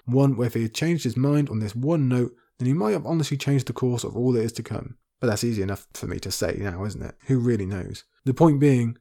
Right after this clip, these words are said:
I get where these guys are coming from, and I do think they are in the right this time around. Every man there has a disappointment about not letting the Weeper through. There's no guarantee he'll even say the words, or stick to them if he does.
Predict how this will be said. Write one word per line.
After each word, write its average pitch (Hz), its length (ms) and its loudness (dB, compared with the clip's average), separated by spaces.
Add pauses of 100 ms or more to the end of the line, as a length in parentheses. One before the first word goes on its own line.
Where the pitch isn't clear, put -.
I 131 80 2
get 147 260 4
where 127 120 4
these 117 180 2
guys 113 220 0
are - 40 -6
coming 135 260 2
from, 123 280 -2
and 113 120 -2
I 113 60 0
do 139 200 4
think 117 200 -2
they 110 160 -4
are 117 240 -2
in 107 80 -2
the 101 80 -4
right 98 240 -4
this 98 180 -6
time 98 220 -6
around. 101 400 -8 (300)
Every 160 220 6
man 151 260 6
there 120 220 4
has 107 180 0
a 107 40 -8
disappointment 113 600 -2
about 95 200 -4
not 113 220 -4
letting 107 200 -4
the 104 60 -4
Weeper 101 240 -8
through. 98 300 -8 (280)
There's 120 140 -2
no 139 160 4
guarantee 127 440 0
he'll 120 220 -2
even 113 220 0
say 110 180 0
the 101 80 -2
words, 110 480 -4 (260)
or 104 80 -4
stick - 280 -2
to 120 80 -2
them 107 120 0
if 101 100 -6
he 110 60 -4
does. 110 380 -4